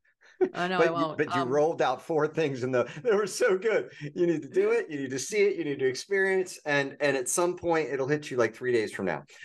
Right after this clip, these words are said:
Speaker 2: That's what I do.
Speaker 1: Yes.
Speaker 2: I'll be doing a podcast, literally, and I'm ha-, and, and something, I can't get it, I'll be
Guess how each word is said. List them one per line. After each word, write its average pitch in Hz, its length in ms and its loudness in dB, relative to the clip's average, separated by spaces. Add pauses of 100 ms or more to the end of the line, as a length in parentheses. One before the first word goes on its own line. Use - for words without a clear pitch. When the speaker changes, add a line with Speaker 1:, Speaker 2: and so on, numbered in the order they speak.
Speaker 2:
That's 131 160 0
what 143 100 -2
I 135 100 4
do. 302 80 0
Speaker 1:
Yes. - 120 -4 (240)
Speaker 2:
I'll 139 140 4
be 190 120 -2
doing 165 200 0
a - 20 -4
podcast, 139 640 0
literally, 123 500 0
and 120 160 0
I'm 113 120 -2
ha-, 123 240 -2
and, 117 260 0
and 113 160 2
something, 131 400 0
I 107 80 0
can't 123 240 -2
get 139 140 2
it, 135 100 -4
I'll 123 140 0
be 123 220 -2